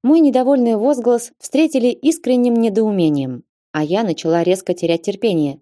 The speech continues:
Его в последние месяцы и так было катастрофически мало. А тут одна против двоих упёртых мужчин я просто бессильна. И это бесило до слёз.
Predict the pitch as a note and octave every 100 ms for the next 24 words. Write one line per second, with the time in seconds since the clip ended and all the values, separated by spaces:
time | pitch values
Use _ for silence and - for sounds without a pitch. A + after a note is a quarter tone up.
0 | _ - F#3 G3+ B3 - F3+ G#3+ A3 G3
1 | F#3+ A3+ C#4+ G#3 G3 G3+ F#3+ C#4 D4+ G3
2 | F#3+ F3 F3 G3 - A3 A3+ G3 E3 -
3 | G3+ A3 F3 C#3 - _ - D3+ D3+ B3+
4 | B3+ _ _ G3 G#3 A#3 A3 D3+ F#3+ G3
5 | F#3+ F3+ F3 G3+ C4 - F3+ E3+ B3 A3+
6 | E3 E3 E3+ - B3+ C#4+ C#4+ - D3+ E3+
7 | - E3+ G3+ - B3 D4 - - A3 D#3+
8 | C#3+ D3 _ - F#3+ - - F#3+ F#3+ C#3+
9 | - - F3 A#3 A#3 D#4 D4+ A#3 F#3+ A3+
10 | - F3 D3 C3+